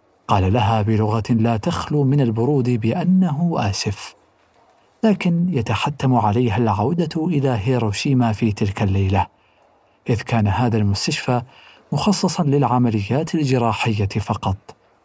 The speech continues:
وأنها كانت في عافية من الغرغرينة. ولكن ما شاهده على الترمومتر حين فحص درجة حرارتها جعله يقرر السماح لها بالبقاء.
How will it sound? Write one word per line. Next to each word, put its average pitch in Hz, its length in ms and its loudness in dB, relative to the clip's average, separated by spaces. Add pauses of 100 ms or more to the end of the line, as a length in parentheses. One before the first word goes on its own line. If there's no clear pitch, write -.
(300)
وأنها 101 520 2
كانت 160 420 -2
في 147 140 0
عافية 120 640 0
من 123 220 2
الغرغرينة. 107 720 0 (720)
ولكن 180 420 2
ما 92 160 2
شاهده 120 460 0 (160)
على 120 200 2
الترمومتر 143 800 0
حين 120 320 0
فحص 127 440 -2
درجة 113 440 0
حرارتها 123 800 0 (720)
جعله 165 580 2
يقرر 147 520 -2
السماح 123 540 0
لها 107 340 0
بالبقاء. 98 800 -2